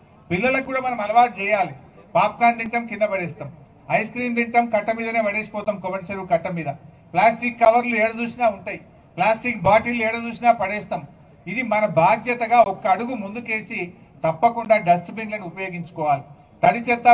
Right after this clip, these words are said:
పొడి చెత్త ఎట్లయితే సిద్దిపేట చేసి చెత్త కుండీలు లేకుండా పట్టణాన్ని శుభ్రంగా ఉంచుకున్నామో, రైతు బజార్ అయినా, ఇంటిగ్రేటెడ్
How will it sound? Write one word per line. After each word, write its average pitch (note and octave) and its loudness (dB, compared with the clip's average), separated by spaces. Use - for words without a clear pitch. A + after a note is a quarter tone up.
పొడి G#3 -6
చెత్త A#3 -4
ఎట్లయితే A3+ -4
సిద్దిపేట G#3+ -10
చేసి G#3+ -8
చెత్త F3 0
కుండీలు A#3+ 0
లేకుండా A#3 0
పట్టణాన్ని A3 -2
శుభ్రంగా A3+ -8
ఉంచుకున్నామో, F#3 -6
రైతు E3+ -4
బజార్ G#3 2
అయినా, G#3 2
ఇంటిగ్రేటెడ్ G#3 -4